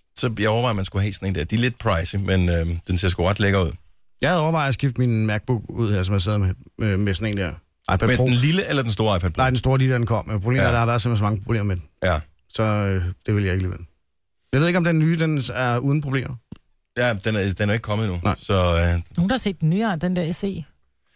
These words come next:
Speaker 1: Nej,
Speaker 3: ikke
Speaker 1: den
Speaker 3: bare
Speaker 1: kommer
Speaker 3: en,
Speaker 1: også først
Speaker 3: en
Speaker 1: nu
Speaker 2: Det er
Speaker 1: her
Speaker 2: en
Speaker 1: i starten
Speaker 2: iPhone
Speaker 1: af april,
Speaker 2: fem,
Speaker 1: ikke?
Speaker 2: ikke?
Speaker 3: Det er jo bare en femmer, ikke? Der er bare lidt dårligere
Speaker 2: Nej.
Speaker 3: end
Speaker 1: Nej.
Speaker 3: sekseren.
Speaker 2: Nej, nej.
Speaker 1: Nej, den er
Speaker 2: Nej.
Speaker 1: ligesom sekseren.
Speaker 2: Den er
Speaker 1: Den er
Speaker 2: faktisk
Speaker 1: bare mindre.
Speaker 2: samme processorkraft som, øh,
Speaker 3: Nå.
Speaker 2: sekseren.
Speaker 1: Ja.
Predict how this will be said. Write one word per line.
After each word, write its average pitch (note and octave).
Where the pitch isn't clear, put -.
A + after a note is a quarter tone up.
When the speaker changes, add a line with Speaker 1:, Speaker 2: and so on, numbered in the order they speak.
Speaker 1:
Nej, E3+
Speaker 3:
ikke A#2+
Speaker 1:
den D#3
Speaker 3:
bare A3
Speaker 1:
kommer F#3
Speaker 3:
en, F3
Speaker 1:
også -
først C3
Speaker 3:
en F3+
Speaker 1:
nu C3
Speaker 2:
Det -
er -
Speaker 1:
her D#3
Speaker 2:
en D3
Speaker 1:
i -
starten C#3+
Speaker 2:
iPhone A#2
Speaker 1:
af A2
april, A#2
Speaker 2:
fem, B2+
Speaker 1:
ikke? -
Speaker 2:
ikke? B3+
Speaker 3:
Det F#3+
er G3
jo F3+
bare G3+
en G#3+
femmer, G3+
ikke? B3+
Der A3
er F#3+
bare F#3+
lidt G3
dårligere F#3
Speaker 2:
Nej. G2+
Speaker 3:
end F#3+
Speaker 1:
Nej. A#2
Speaker 3:
sekseren. G2
Speaker 2:
Nej, C3+
nej. A2
Speaker 1:
Nej, D3+
den C3
er C3
Speaker 2:
Nej. B2+
Speaker 1:
ligesom A2+
sekseren. D#2+
Speaker 2:
Den C2
er A2+
Speaker 1:
Den A2+
er G#2+
Speaker 2:
faktisk A#2+
Speaker 1:
bare G#2
mindre. F#2
Speaker 2:
samme B2+
processorkraft B2+
som, G2+
øh, -
Speaker 3:
Nå. B3
Speaker 2:
sekseren. -
Speaker 1:
Ja. G2